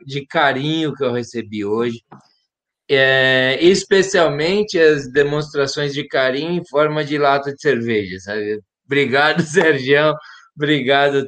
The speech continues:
Toca, muitíssimo aí pelos presentes. É, pô, é um prazer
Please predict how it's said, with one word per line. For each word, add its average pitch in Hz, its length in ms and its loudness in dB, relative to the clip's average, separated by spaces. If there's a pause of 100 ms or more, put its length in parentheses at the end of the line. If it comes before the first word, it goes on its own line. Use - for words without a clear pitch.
Toca, 143 500 2
muitíssimo 135 880 -8
aí 127 180 0
pelos 120 500 -4
presentes. 117 580 -6
É, 131 320 0
pô, 135 180 0 (760)
é 135 100 -4
um 139 140 0
prazer 139 640 4